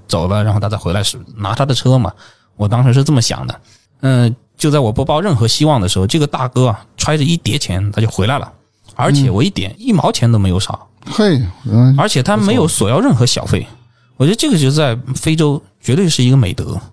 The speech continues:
Speaker 2: 哦。
Speaker 1: 嗯，我呢，就对司机，呃，连声道谢，然后我就拦了一个摩的往前走，我想尽快地逃离这个比较混乱的这一片区域。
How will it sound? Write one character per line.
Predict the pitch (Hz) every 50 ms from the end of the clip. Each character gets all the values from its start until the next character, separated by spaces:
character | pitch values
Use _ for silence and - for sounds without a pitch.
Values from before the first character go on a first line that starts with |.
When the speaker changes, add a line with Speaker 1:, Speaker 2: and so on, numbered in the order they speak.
| _ _ _
Speaker 2:
哦。 | 131 127 127 123 123 120 117 113 107 -
Speaker 1:
嗯， | 123 120 117
我 | 113 113 113 107
呢， | 117 135 143 147 139 - - - - - _ _
就 | - - 135 120
对 | 113 - 143 135 113 104
司 | 107 - - -
机， | 135 135 123 127 123 - - - - - _ _ _
呃， | _ 107 107 104 98
连 | 95 104 117
声 | 131 165 170
道 | 170 156
谢， | 127 - - - 123 - - - - - - _ _ _ _ _ _ _
然 | - 127
后 | 151 147
我 | 135 127
就 | 156 160 156
拦 | 147 127 113 117 147
了 | 165 180
一 | 165
个 | 160
摩 | 151 127 107 110 131
的 | 147 - 156 - - - - - - _
往 | - 98 85
前 | 87 - 123 151
走， | 143 - - - - - -
我 | - 113
想 | - - 113 95 90
尽 | - - 180 160
快 | 131 123 156 127
地 | 117 110
逃 | - - 113 123 143
离 | 143 127 120 120
这 | 123 123
个 | 113 98 92
比 | - - 127
较 | 139 139 120
混 | - - 262 285 262 196
乱 | 156 117
的 | 95 98
这 | 107 - 151
一 | 131
片 | 110 120 113 107
区 | 98 - - 120 120 123
域。 | 110 78